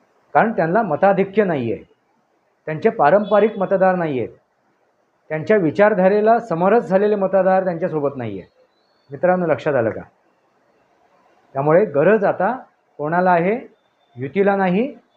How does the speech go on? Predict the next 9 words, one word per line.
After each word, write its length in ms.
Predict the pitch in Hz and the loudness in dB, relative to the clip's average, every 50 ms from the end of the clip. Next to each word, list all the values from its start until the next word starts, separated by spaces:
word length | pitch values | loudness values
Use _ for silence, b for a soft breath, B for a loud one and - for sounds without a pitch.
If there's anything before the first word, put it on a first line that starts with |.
| _ _ _ - | _ _ _ -4
तर 180 | 214 240 214 160 - - _ _ _ _ _ _ _ - - | -4 -4 -4 -8 -12 -18 _ _ _ _ _ _ _ -4 0
शर-, 560 | 170 175 190 202 185 175 170 160 156 151 147 | 2 4 4 4 4 2 2 2 0 0 0
राष्ट्रवादीला 680 | 143 147 160 151 - - 220 214 214 190 196 190 165 143 | 0 0 0 0 0 0 0 2 2 2 2 2 2 2
आहे, 240 | 123 113 104 90 - - _ _ _ _ _ _ _ _ _ _ _ _ _ _ | 2 0 -2 -6 -10 -14 _ _ _ _ _ _ _ _ _ _ _ _ _ _
म्हणजे 400 | 147 151 160 170 202 233 269 - - - _ - | -10 -6 -2 0 0 0 -2 -4 -10 -18 _ -12
अजितदादा 420 | 151 151 151 208 180 190 185 175 | -6 -2 -2 2 2 4 4 2
पवार 280 | 175 170 156 139 127 120 | 2 0 0 0 0 0
यांना. 200 | 113 104 101 95 78 - _ _ _ _ _ _ _ _ _ _ _ _ _ _ _ _ _ - | -2 -4 -6 -10 -16 -20 _ _ _ _ _ _ _ _ _ _ _ _ _ _ _ _ _ -10
अन्यथा 560 | 123 139 151 175 202 202 208 208 226 254 277 | -8 -4 0 0 2 2 4 2 2 2 -2